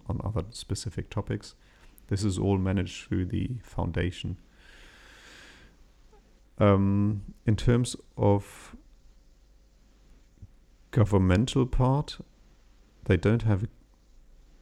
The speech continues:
for me, for my understanding, not a clear structure is where everyone is com-,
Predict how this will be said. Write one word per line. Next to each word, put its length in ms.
for 220
me, 280
for 200
my 200
understanding, 440
not 120
a 40
clear 320
structure 600
is 300
where 280
everyone 420
is 120
com-, 360